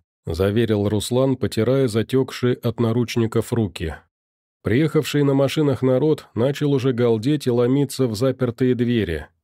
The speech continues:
Они видели через разбитое окно Руслана в полном здравии и только по этой причине не начали штурмовать вагончик сторожа. Сам же сторож сидел, прислонившись спиной к стене, и на его лице расплывалась блаженная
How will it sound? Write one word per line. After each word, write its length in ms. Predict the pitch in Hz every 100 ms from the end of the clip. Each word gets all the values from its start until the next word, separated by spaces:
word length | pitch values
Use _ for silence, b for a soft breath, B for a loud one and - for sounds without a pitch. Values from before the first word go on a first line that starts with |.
| _ _
Они 240 | 104 139
видели 340 | 165 175 143 131
через 340 | - 127 110
разбитое 560 | 120 127 131 139 127 123
окно 480 | - 120 127 135 127
Руслана 580 | 117 - 131 143 135
в 100 | 120
полном 460 | - 139 135 131 127
здравии 680 | 101 127 139 113 87 73 - -
и 100 | 107
только 320 | 156 139 135
по 160 | 131 156
этой 280 | 143 107
причине 680 | 98 113 113 151 151 113 82
не 140 | 95 143
начали 380 | 160 139 143
штурмовать 680 | 131 - 127 127 127 139 127
вагончик 680 | 110 117 123 120 104 113 -
сторожа. 680 | - 117 92 82 78 73 - _ _ _ _
Сам 300 | - 120 143
же 120 | 127
сторож 560 | 131 - 156 131 87 - -
сидел, 420 | - 127 165 156
прислонившись 880 | 147 139 135 135 147 147 - 127
спиной 440 | - - 131 143 135
к 80 | -
стене, 580 | - 104 117 147 139 - -
и 80 | 87
на 120 | 95
его 200 | 110 143
лице 380 | 139 135 - 160
расплывалась 760 | 139 - 113 110 131 135 107
блаженная 760 | 98 113 113 110 117 117 113